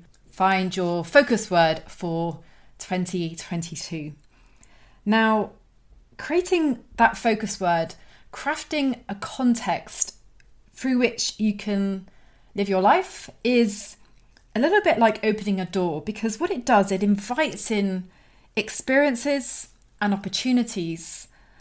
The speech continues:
that align with your word. It's a very simple way to be rather than do, because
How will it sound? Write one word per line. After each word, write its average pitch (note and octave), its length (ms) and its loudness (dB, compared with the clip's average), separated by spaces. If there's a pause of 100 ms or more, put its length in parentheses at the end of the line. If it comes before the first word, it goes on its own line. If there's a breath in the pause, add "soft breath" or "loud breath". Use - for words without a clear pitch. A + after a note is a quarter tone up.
(140 soft breath)
that F#3+ 140 -2
align G#3 480 2
with F#3+ 220 -4 (160)
your F3+ 160 -6
word. A3+ 380 2 (1120)
It's - 540 -4 (140)
a G#3 40 -6
very D4+ 300 2
simple D#4 400 -4
way G#3+ 280 2
to F#3+ 420 -6 (160)
be F3 480 -2 (640 soft breath)
rather F#3 400 2
than F3 300 -2
do, D#3+ 420 -2
because F#3+ 640 -4